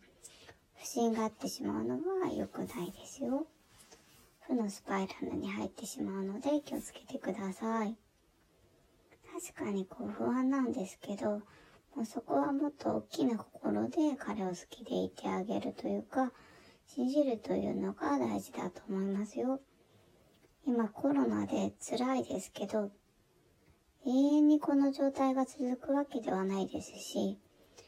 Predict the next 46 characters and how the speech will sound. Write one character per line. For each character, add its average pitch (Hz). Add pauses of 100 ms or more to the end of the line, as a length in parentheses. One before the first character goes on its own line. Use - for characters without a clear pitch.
(300)
今 254
コ -
ロ 214
ナ 190
が 190
あ 190
っ -
て -
も、 185 (720)
オ 233
ン 240
ラ 247
イ 233
ン 247
で 311
こ -
う -
エ 214
ス -
エ 220
ヌ 208
エ 226
ス -
と -
か 240
で 294
つ -
な 202
が 233
っ 196
た 208
り、 185 (100)
顔 202
見 208
た 233
り 208
す 214
る 226
こ 208
と 214
も 214
で 208
き 214
る 220
の 208
で、 226